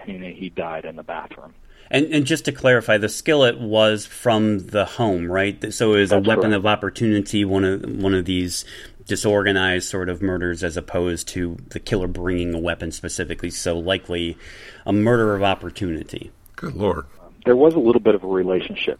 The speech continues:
Speaker 1: between Riley Manning Senior and the guy who's vic-, eventually convicted of the crime and is the, is the confessed, uh, murderer.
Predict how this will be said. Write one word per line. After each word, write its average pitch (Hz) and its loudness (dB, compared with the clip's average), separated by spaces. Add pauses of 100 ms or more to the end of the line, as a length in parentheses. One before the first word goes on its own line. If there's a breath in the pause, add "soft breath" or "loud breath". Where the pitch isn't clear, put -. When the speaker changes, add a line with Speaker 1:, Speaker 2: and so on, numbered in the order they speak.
(100)
Speaker 1:
between 95 -6
Riley 90 -2
Manning 87 -10
Senior 180 -10 (360 loud breath)
and 110 -4
the 110 0
guy 110 6
who's 113 0
vic-, 120 2
eventually 110 0
convicted 110 2
of 98 0
the 95 -4
crime 95 -4
and 92 -10
is 95 -4 (100)
the, 92 -2
is 90 -6 (120)
the 90 -2
confessed, - -4 (200)
uh, 85 -14 (440 loud breath)
murderer. 98 0